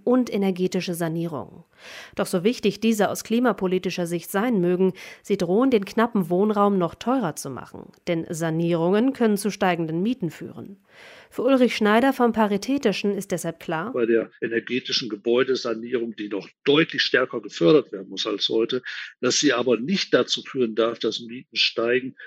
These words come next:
Speaker 2: über den Einspareffekt hinaus. Mit anderen Worten, es kann nur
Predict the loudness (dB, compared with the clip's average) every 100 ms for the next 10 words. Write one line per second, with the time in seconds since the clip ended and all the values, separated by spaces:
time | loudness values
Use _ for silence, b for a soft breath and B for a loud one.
0 | -10 -2 6 8 8 4 0 0 0 -2
1 | -4 -8 -12 -10 -14 -14 -16 -12 -8 -4
2 | 0 0 0 0 0 0 -4 -6 B B
3 | B B _ -4 -4 0 0 4 8 8